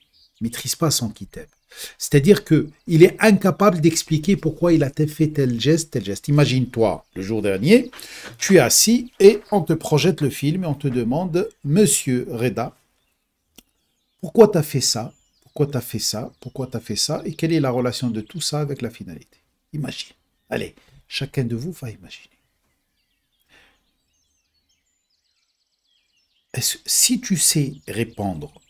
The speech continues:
ça veut dire que tu as eu ton kitab avec ta main droite. Si tu ne sais pas répandre, ça veut dire que tu as eu ton kitab avec ta main gauche. À ce jour-là, il dit, Ya laytani lam uta kitabiya.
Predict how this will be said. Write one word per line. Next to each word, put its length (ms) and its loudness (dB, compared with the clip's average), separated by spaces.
ça 180 -4
veut 140 -6
dire 180 -2
que 60 -14
tu 160 -8
as 40 0
eu 100 -2
ton 120 -6
kitab 400 -4
avec 220 -4
ta 120 -10
main 140 -4
droite. 540 -10
Si 240 -8
tu 140 -8
ne 120 -2
sais 220 -4
pas 180 -8
répandre, 560 -10
ça 120 -10
veut 80 -12
dire 180 -10
que 60 -20
tu 140 -14
as 80 -8
eu 120 -8
ton 180 -20
kitab 380 -16
avec 240 -16
ta 100 -20
main 60 -20
gauche. 800 -20
À 60 -14
ce 200 -4
jour-là, 440 0
il 200 -4
dit, 340 -6
Ya 460 8
laytani 540 6
lam 340 2
uta 400 -2
kitabiya. 720 -12